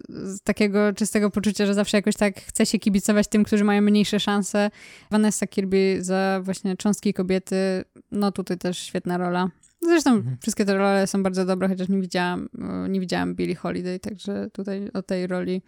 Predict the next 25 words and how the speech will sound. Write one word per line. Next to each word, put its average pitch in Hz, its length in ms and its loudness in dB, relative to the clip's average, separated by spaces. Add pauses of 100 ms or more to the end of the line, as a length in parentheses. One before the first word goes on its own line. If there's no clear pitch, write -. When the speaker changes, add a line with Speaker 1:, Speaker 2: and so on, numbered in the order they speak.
Speaker 1:
Andry 196 260 0
Day 185 200 -2
nie 185 100 -2
mogę 180 220 -4
się 190 120 -12
wypowiadać, 196 560 -8
ale 214 300 2
wszystkie 190 300 -6
pozostałe 190 580 -6 (100)
świetne. - 380 -8 (1400)
Speaker 2:
Okej, 123 460 -4
i 123 240 -4
teraz 127 380 0
ta 117 460 0
najgłośniejsza, 123 1160 0
najbardziej 117 460 0
kontrowersyjna 113 1300 0
nagroda 110 580 2
wieczoru, 117 640 2 (240)
ta, 131 100 -4
która 127 180 0
została 123 240 0
zostawiona 123 360 -4
na 123 100 -2
koniec. 143 560 -2